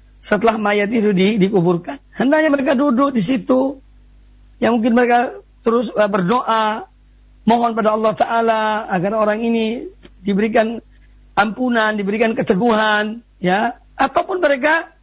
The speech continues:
intinya duduk sejenak di tempat tersebut. Ya. Ini yang dianjurkan.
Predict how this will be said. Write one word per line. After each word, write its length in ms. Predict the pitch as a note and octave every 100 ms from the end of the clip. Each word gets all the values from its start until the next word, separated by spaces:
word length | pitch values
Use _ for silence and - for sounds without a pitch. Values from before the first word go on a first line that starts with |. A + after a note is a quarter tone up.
| _ -
intinya 560 | C4+ C4 D4+ D#4 D#4 D#4+ - _ _ _ _ _ _
duduk 320 | E3 C#4+ C#4
sejenak 640 | - A#3 A3+ C4 C4+ - - _ - - - - _
di 400 | E3+ G#3+ B3+ C4+
tempat 480 | A3+ G#3+ G#3+ G#3 G3
tersebut. 400 | - D#3+ D#3+ - _ - - -
Ya. 260 | D#3+ E3 - - - - -
Ini 180 | G#3+ C#4+ C#4+
yang 40 |
dianjurkan. 540 | A#3 A3 F#3 F#3 -